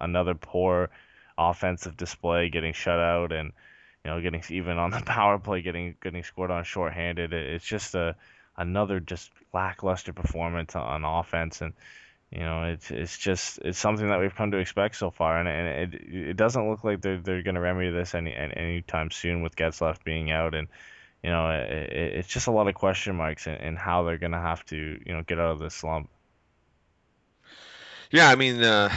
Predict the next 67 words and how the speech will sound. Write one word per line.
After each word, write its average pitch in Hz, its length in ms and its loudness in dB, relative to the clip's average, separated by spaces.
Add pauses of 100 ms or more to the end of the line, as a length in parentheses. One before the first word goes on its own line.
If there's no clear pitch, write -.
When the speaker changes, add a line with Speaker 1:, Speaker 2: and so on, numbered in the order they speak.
Speaker 2:
the 117 80 4
bright 107 400 6
spot 95 320 4
in 92 80 -8
this 90 180 -4
game 98 260 -2
was 101 140 -4
the - 80 -10
penalty 95 340 2
kill. 92 320 0
The 98 80 -2
penalty 92 300 -2
kill, 92 500 -4
um, 80 460 -4
you 85 140 -8
know, 82 240 -6
took 90 280 0
out, 90 300 4
uh, 85 160 -4
Minnesota, 90 680 -2 (420)
uh, 85 260 2
and 85 80 2
all 101 180 6
five 104 380 6
opportunities 95 720 -2
that 82 140 -2
Minnesota 87 480 -4
had, 90 460 2
they, 85 300 0
uh, 78 400 -2
sh-, - 240 -10
shut 92 180 -2
'em 90 80 -8
down. 92 340 0
And 85 220 -6 (400)
the 90 60 -14
Ducks' 107 260 2
penalty 135 320 -2
kill 101 240 -2
has 98 140 -4
been 98 180 -8
one 98 160 -4
of 90 80 -6
the 87 80 -4
lone 90 320 -2
bright 90 320 2
spots. 87 460 -2
You 87 80 -10
know, 90 200 -4
they're 85 280 0
at, 82 260 -4
uh, 85 140 0
ninety 87 400 0
point 95 340 -8
nine 90 360 -2
percent, 101 520 -4
uh, 87 220 -6
second 98 420 -2
best 95 320 0
in 90 60 -10
the 85 80 -8
league 92 240 -4
behind 90 280 -6
the 82 60 -6
Islanders. 87 600 -2
But, 90 340 -4
uh, 87 220 0